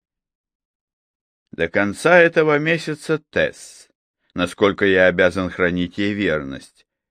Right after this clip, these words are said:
На все сто. До конца месяца.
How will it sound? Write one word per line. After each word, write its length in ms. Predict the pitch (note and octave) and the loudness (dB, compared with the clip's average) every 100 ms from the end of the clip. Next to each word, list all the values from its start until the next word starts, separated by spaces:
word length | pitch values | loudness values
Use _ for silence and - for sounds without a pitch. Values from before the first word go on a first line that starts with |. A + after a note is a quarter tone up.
| _ _ _ - | _ _ _ -12
На 200 | D2+ F2 | -6 -4
все 340 | - - C#3+ | -6 -4 -4
сто. 500 | F3+ - - G2+ D#2+ _ _ _ _ _ _ _ _ _ _ _ | -4 -14 -4 0 0 _ _ _ _ _ _ _ _ _ _ _
До 280 | - F2 G#2+ | -8 2 2
конца 560 | - A#2+ B2 - B2+ C3 | 2 -2 -2 0 0 2
месяца. 800 | D3 D3 G#2 B1+ B1 - B1+ | 0 -2 -2 -8 -16 -10 -10